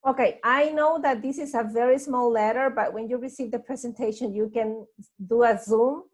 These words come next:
in your computer. But here, for example, the ends in E D, you pronounce T, right? E-, E D is pronounced T, excuse me, after verbs ending in voiceless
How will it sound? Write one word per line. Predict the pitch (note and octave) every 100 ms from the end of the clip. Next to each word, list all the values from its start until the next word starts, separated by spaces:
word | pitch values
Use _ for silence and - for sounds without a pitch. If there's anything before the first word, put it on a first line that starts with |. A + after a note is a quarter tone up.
| -
in | G#3
your | G#3 G#3
computer. | A#3 A3 - D4+ G#3 - _ _ _ _ -
But | G#3+ G#3 -
here, | D#4+ G#3
for | - G3
example, | G3 A#3+ A#3 G#3+ - _ _ _ _ _ _ _
the | G3+ A#3+ A3 C#4
ends | D4 F4+ - - -
in | C#4 C#4 C#4 C4+ C#4
E | C#4 C#4
D, | D#4+ C4+ A#3 C#4 - _
you | G3+ B3+
pronounce | - B3 A#3+ A#3 C4 C4 - _ -
T, | D4 D4+ - _ _ _ _ _ _ _ _
right? | F#2+ G#3+ C#4+ - _ _ _ _ -
E-, | C4 C#4 -
E | C#4+ C4+
D | D#4+ F4
is | D#4+
pronounced | - C#4 C4+ C#4+ C#4+ - -
T, | E4
excuse | G#3 G#3 - E4 F4+ C4
me, | A3 -
after | C4+ D#4+ - D4+
verbs | A#3+ B3+ B3+ -
ending | B3 B3 B3+ C4+
in | C4 A#3+ G3
voiceless | B3 C#4 C#4+ G3 F3+ B3 - - -